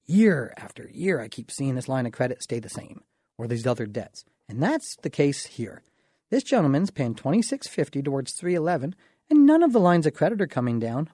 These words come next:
but the mortgage is coming down seventy-seven hundred dollars. What? So you mean you're paying twenty-six fifty every single month out of your pocket, but the only money coming back in your pocket is seventy-seven hundred dollars per year.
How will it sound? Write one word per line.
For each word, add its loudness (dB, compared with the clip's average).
but -14
the -10
mortgage 0
is -18
coming 2
down 2
seventy-seven -4
hundred -6
dollars. -18
What? -8
So -6
you 2
mean 6
you're 4
paying 0
twenty-six 0
fifty -4
every 0
single 0
month -4
out 0
of -2
your 0
pocket, -6
but -2
the -10
only 6
money 6
coming 0
back -6
in 2
your 0
pocket -6
is -18
seventy-seven -2
hundred -6
dollars -6
per -8
year. -8